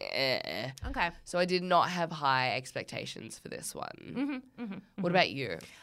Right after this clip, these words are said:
Speaker 2: I had seen it before. I
Speaker 1: Oh.
Speaker 2: remembered that, but not for years, but I remembered that, yeah, I, I wasn't as into it as the other two. Uh,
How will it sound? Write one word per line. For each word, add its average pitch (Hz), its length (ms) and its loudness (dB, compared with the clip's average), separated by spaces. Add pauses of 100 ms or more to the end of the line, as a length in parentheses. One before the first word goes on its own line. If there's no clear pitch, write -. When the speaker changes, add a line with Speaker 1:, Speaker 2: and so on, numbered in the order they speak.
(140)
Speaker 2:
I 208 80 2
had 233 200 -4
seen 269 220 -2
it 254 100 -4
before. 226 480 -2 (640)
I 160 200 -4
Speaker 1:
Oh. - 20 -4
Speaker 2:
remembered 226 640 -4
that, 190 300 -2 (160)
but - 180 -4
not 214 140 -6
for 220 100 -8
years, 190 380 -2
but 202 100 -2
I 202 60 0
remembered 214 460 -4
that, 190 240 -4 (200)
yeah, 220 520 2
I, - 40 -4
I 202 40 2
wasn't 208 360 -4 (100)
as 185 220 -4
into 202 300 -6
it 208 140 0
as 196 180 -6
the 196 100 -2
other 185 200 -2
two. 190 420 -4 (600)
Uh, 180 360 0